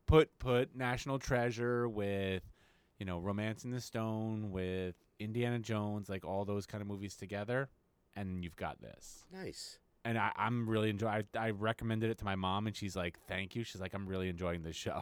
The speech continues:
Speaker 1: <laughs>
Speaker 2: Really? Okay. And what's the name of it again?
Speaker 1: Blood and Treasure.
Speaker 2: Blood and Treasure.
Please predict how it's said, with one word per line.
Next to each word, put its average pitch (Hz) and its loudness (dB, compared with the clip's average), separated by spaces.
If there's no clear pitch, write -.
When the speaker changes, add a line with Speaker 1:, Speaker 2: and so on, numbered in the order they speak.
Speaker 1:
<laughs> - -18
Speaker 2:
Really? 170 4
Okay. 120 0
And 104 -2
what's 139 0
the 170 0
name 185 2
of 185 -2
it 190 0
again? 226 -2
Speaker 1:
Blood 104 0
and 107 -8
Treasure. 71 -8
Speaker 2:
Blood 143 -6
and 185 -8
Treasure. 123 -4